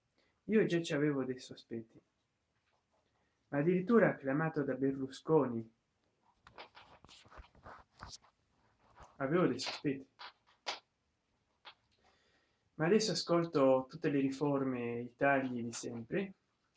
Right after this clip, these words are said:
quelli che faceva anche Berlusconi. Avevo dei sospetti. Eh, Monti, Letta, eh, Prodi.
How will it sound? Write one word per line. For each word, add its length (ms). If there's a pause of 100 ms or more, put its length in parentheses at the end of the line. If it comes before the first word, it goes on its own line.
(140)
quelli 340
che 320 (800)
faceva 460
anche 360 (320)
Berlusconi. 760 (720)
Avevo 320
dei 140
sospetti. 560 (1400)
Eh, 60 (180)
Monti, 600 (840)
Letta, 600 (2000)
eh, 440 (1300)
Prodi. 400